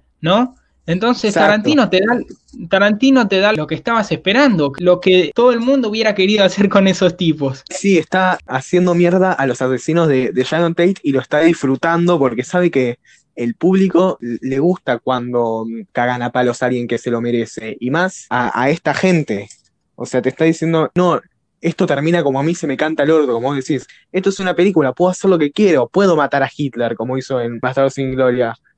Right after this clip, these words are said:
Speaker 2: "Puedo hacer que una judía mate a Hitler, puedo hacer que alguien mate a los asesinos de Sharon Tate, y lo puedo hacer de la manera más espectacular, más gore y más violenta que se me cante el orto, y está bien".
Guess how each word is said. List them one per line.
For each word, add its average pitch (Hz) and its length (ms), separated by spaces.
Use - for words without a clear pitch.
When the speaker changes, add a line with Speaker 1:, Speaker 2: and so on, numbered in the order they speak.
Speaker 2:
"Puedo 165 120
hacer 165 140
que 175 80
una 156 100
judía 160 260
mate 156 220
a 147 120
Hitler, 196 360
puedo 185 420
hacer 165 400
que 139 100
alguien 151 260
mate 143 440
a 120 80
los 117 160
asesinos 139 400
de 139 80
Sharon 131 340
Tate, 131 300
y 127 240
lo 120 220
puedo 156 200
hacer 165 240
de 156 80
la 135 100
manera 170 520
más 147 300
espectacular, 135 1000
más 156 300
gore 190 500
y 143 120
más 143 220
violenta 180 840
que 131 100
se 131 140
me 131 140
cante 170 360
el 160 80
orto, 185 520
y 143 120
está 165 260
bien". 151 360